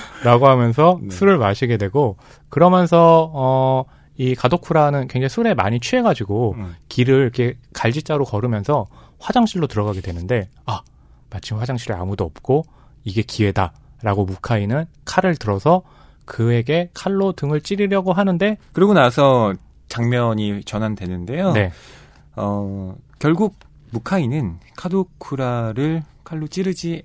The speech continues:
Speaker 2: 않습니다.
Speaker 1: 맞아요.
Speaker 2: 음, 사람을 죽이는 일을 도저히 할 수 없었기 때문인데요.
Speaker 1: 네.
Speaker 2: 어, 집에 돌아와서 티비를 켰는데
Speaker 1: 네.
Speaker 2: 음, 티비 화면에서 자기도 도저히 믿을 수 없는,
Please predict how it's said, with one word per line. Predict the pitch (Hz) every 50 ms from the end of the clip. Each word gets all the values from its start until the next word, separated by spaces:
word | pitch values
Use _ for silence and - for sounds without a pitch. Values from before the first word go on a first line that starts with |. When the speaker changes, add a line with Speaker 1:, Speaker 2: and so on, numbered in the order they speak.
| _ -
Speaker 2:
않습니다. | - 107 120 117 - 165 151 110 85 - 95 101 104 101 -
Speaker 1:
맞아요. | 101 95 90
Speaker 2:
음, | 98 98 95 95 90 98 113 107 - _ _ - - _
사람을 | - - 160 160 156 151 151 151 143 127 - - - -
죽이는 | - - 113 113 117 120 117 110
일을 | 101 92 98 101
도저히 | - - 104 95 110 107 113
할 | 131 143
수 | - -
없었기 | - - - - 180 165 - - 101 90 90 - _
때문인데요. | 127 123 120 113 104 92 90 98 123 151 175 170 127
Speaker 1:
네. | 95 101 92 82 - - - - - - - - - - - - -
Speaker 2:
어, | - 120 120 123 123 120 120 120 113 110 107 104 101 107 120 175 - - - _ _ _ _ _ - -
집에 | - 185 233 233
돌아와서 | - 170 185 220 220 208 202 196 190 175 - 185 180 170
티비를 | - - 240 - 254 208 170
켰는데 | - - - 240 247 226 147 120 143 175 180 117 98
Speaker 1:
네. | 113 101 95 85 - 139
Speaker 2:
음, | 143 139 135 135 131 135 156 - - _ _
티비 | - - 233 226 233
화면에서 | 220 220 220 196 196 190 180 165 151 143 135 127 - 180 185 196 202 190 190 - - - - -
자기도 | - - 143 151 180 165 190 185 170 135 107 95 92 92 - - - -
도저히 | - - 156 160 214 202
믿을 | 127 107 120 143 240 262
수 | - - 294 262
없는, | 247 247 226 226 262 285 330